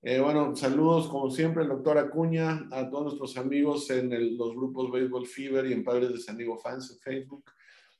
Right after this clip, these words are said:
Eh, también a nuestros amigos en Twitter, por ahí se me olvidan casi todos, a Héctor, a Tania,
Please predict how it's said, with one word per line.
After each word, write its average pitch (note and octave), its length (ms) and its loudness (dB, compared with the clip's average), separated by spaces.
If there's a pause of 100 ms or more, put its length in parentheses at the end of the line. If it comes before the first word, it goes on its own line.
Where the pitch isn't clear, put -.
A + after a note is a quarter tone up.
(140)
Eh, A2+ 400 -4
también A#2 200 -2
a B2+ 40 -2
nuestros B2 280 -8
amigos A#2+ 240 -4
en A2 200 -4
Twitter, C3+ 800 0 (200)
por A2+ 120 -8
ahí B2+ 460 0
se A#2+ 140 -12
me A2+ 260 -10
olvidan A#2 500 -8
casi A#2 340 -8
todos, G#2+ 420 -6
a G2 300 -6 (400)
Héctor, C3+ 640 2
a A#2 160 2
Tania, C3+ 720 0